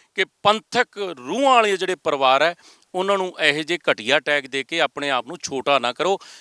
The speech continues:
ਤੇ ਸ਼੍ਰੋਮਣੀ ਅਕਾਲੀ ਦਲ ਨੂੰ ਤੋੜਨ ਵਾਲੇ ਬਿਆਨ ਨਾ ਦਿਓ। ਅਸੀਂ ਪਿੱਟ-ਪਿੱਟ ਕੇ ਕਹਿ ਰਹੇ ਹਾਂ ਨਾ ਕਿ ਸ਼੍ਰੋਮਣੀ ਅਕਾਲੀ ਦਲ ਨੂੰ ਤਕੜਾ ਕਰਾਂਗੇ, ਸਿਰਫ ਲੀਡਰਸ਼ਿਪ 'ਚ ਤਬਦੀਲੀ ਮੰਗਦੇ ਆ ਨਾ, ਤੇ ਕਰ ਲੈਣ ਲੀਡਰਸ਼ਿਪ 'ਚ ਤਬਦੀਲੀ, ਸਾਡਾ ਕੋਈ ਗਿਲਾ ਹੀ ਨਹੀਂ।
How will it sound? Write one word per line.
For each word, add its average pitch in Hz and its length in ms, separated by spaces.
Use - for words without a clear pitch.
ਤੇ 208 120
ਸ਼੍ਰੋਮਣੀ 190 500
ਅਕਾਲੀ 170 260
ਦਲ 180 160
ਨੂੰ 208 200
ਤੋੜਨ 196 280
ਵਾਲੇ 202 240
ਬਿਆਨ 160 240
ਨਾ 120 160
ਦਿਓ। 104 200
ਅਸੀਂ 180 160
ਪਿੱਟ-ਪਿੱਟ 233 480
ਕੇ 220 140
ਕਹਿ 208 160
ਰਹੇ 208 60
ਹਾਂ 190 60
ਨਾ 180 80
ਕਿ 190 120
ਸ਼੍ਰੋਮਣੀ 170 320
ਅਕਾਲੀ 151 220
ਦਲ 147 120
ਨੂੰ 147 100
ਤਕੜਾ 143 300
ਕਰਾਂਗੇ, 127 340
ਸਿਰਫ 208 220
ਲੀਡਰਸ਼ਿਪ 196 460
'ਚ 240 80
ਤਬਦੀਲੀ 202 440
ਮੰਗਦੇ 190 320
ਆ 175 60
ਨਾ, 151 160
ਤੇ 208 80
ਕਰ 196 220
ਲੈਣ 247 160
ਲੀਡਰਸ਼ਿਪ 233 420
'ਚ 233 80
ਤਬਦੀਲੀ, 208 400
ਸਾਡਾ 180 260
ਕੋਈ 180 140
ਗਿਲਾ 156 200
ਹੀ 196 60
ਨਹੀਂ। 190 120